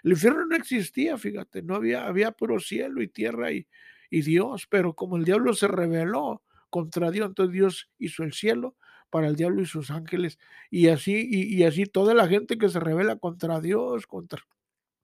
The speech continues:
contra el plan de Dios, eh, eh, se va a ir al infierno por rebeldía, no, no mucho por,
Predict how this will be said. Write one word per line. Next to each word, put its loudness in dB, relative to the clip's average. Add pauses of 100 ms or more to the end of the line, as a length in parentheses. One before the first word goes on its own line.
(440)
contra -2
el 0
plan -2
de 8
Dios, 4 (540)
eh, -2
eh, -2
se -2
va 0
a 2
ir 8
al 6
infierno 0
por -4
rebeldía, 0
no, -4 (440)
no 6
mucho 2
por, 0